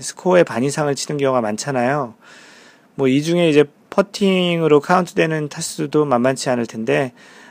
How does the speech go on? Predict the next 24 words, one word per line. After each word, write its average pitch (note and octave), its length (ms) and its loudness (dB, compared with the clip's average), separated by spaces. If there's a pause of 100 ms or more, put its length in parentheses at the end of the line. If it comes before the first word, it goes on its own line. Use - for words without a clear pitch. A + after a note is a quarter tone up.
(100)
한 F3+ 160 -2
홀에 F3 220 6
보통 C#3+ 480 -2
이제 A#2+ 440 0
투퍼트로 F3 500 0
마감하더라도 C#3 840 2
서른여섯 C#3 680 -4
개를 A#2 580 0
이제 G#2 300 -8
치는 E3+ 380 -8
것을 F3 480 -4 (420)
보통 C#3 500 0
이제 G#2+ 520 -6 (360)
그 G#2+ 380 -6
지아이알을 C#3+ 540 6
하고 C3 140 0
나서 B2 200 -2
파를 E3+ 400 0
하는 C#3 180 -4
기준으로 A2+ 460 -6
보면 A2 240 -8
투퍼트를 D3+ 640 -4
하기 B2+ 160 -8
때문에 A#2+ 480 -6